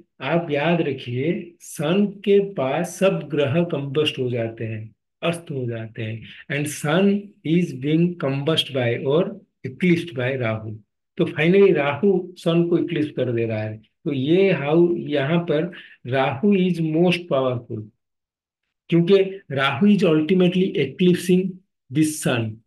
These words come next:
which is combust कर रहा है जो मर्क्यूरी और जुपिटर को, ठीक है। तो राहु का ये एक important, important role है,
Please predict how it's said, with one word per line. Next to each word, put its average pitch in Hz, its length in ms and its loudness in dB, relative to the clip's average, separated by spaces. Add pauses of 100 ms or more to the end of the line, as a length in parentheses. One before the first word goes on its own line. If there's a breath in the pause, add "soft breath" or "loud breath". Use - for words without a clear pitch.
(180)
which 156 200 2
is 180 220 4 (420)
combust 151 340 2
कर 156 160 0
रहा 151 160 0
है 147 100 0
जो 156 300 0 (240 loud breath)
मर्क्यूरी 143 460 2
और 151 160 2
जुपिटर 120 460 -4
को, 107 260 -12 (800)
ठीक 180 200 -10
है। 110 120 -12 (240)
तो 165 80 -2
राहु 135 360 0
का 180 120 0
ये 170 260 4
एक 147 360 -4
important, 147 680 -4
important 139 500 -4
role 120 300 0
है, 110 140 -6